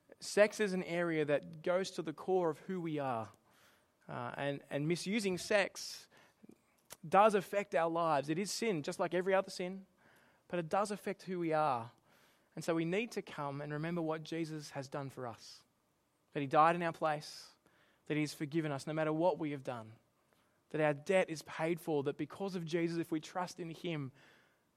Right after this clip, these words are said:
God looks at us and sees us washed white with snow. Because of his blood shed for us. So why don't I pray,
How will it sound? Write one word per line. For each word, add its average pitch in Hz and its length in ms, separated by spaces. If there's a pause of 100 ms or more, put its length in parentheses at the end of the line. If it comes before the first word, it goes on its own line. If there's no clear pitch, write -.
(760)
God 160 180
looks 170 220
at 151 80
us 135 260
and 143 100
sees 147 220
us 131 180
washed - 540
white 143 320
with 139 120
snow. 127 280 (760)
Because 139 160
of 135 100
his 123 140
blood 135 420
shed 120 220
for 117 160
us. - 340 (880)
So 160 140
why 175 80
don't 185 80
I 160 60
pray, 151 400